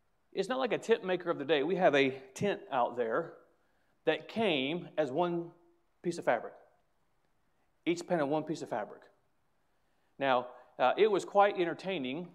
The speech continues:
watching the men take that down, put that up, move it this way and that way.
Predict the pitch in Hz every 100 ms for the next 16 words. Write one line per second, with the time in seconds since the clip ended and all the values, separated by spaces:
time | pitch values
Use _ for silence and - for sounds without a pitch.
0 | _ _ _ 123 147 165 175 147 147 -
1 | _ 135 143 160 156 165 143 156 143 147
2 | 147 139 160 143 139 131 135 - - _
3 | _ _ _ _ _ _ _ _ _ _
4 | _ - 151 156 156 156 160 - 143 143
5 | - 131 131 147 135 131 127